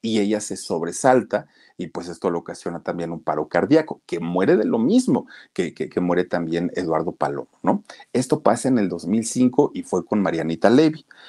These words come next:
Después, fíjense nada más, llega el dos mil quince y resulta que una Lorena Rojas, Lorenita Rojas, que había estado con Eduardo, eh,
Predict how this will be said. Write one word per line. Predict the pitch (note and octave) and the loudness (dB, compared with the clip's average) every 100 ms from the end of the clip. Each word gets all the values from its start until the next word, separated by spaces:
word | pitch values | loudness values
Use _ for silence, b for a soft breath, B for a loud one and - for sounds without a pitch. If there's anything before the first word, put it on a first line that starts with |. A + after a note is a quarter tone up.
| B B | B B
Después, | F#3 - - - C3 F#3 - | 2 2 0 4 4 4 0
fíjense | - A#2 B2 A#2+ | -2 2 2 2
nada | A2 G2 F#2+ | 2 2 0
más, | E2+ - b b b | -2 -8 b b b
llega | G2 B2+ C#3+ C#3 | 2 4 4 2
el | G2+ F#2+ | 0 0
dos | F2+ F#2 F#2 | 0 0 2
mil | A#2+ D3 D3 | 2 2 0
quince | - D#3 A2+ - G2 - B B B | 0 2 2 2 -2 -2 B B B
y | C#3 | 2
resulta | D#3 E3+ - B2 A#2 B2+ | 2 0 -2 -2 -4 -8
que | - B2 A#2+ _ | 0 0 0 _
una | A2 A2+ B2+ | -6 -4 -2
Lorena | B2+ F#2 F#2+ G2+ | -2 -4 -4 -6
Rojas, | G2+ A2 C3 D3+ - - - B B B | -2 4 4 2 -6 -12 -16 B B B
Lorenita | A2 A2+ C3+ C3+ - | 4 6 2 0 -2
Rojas, | C3+ A2 - A#2+ | 0 0 -2 -6
que | - | -6
había | F2 G2 | -6 -6
estado | - A2 A#2 | -4 -4 -4
con | - E2+ | -6 -6
Eduardo, | E2 F#2 F#2 F#2 G#2 G#2 - | 0 2 2 4 4 4 -2
eh, | F2 D#2+ D#2 | -6 -4 -6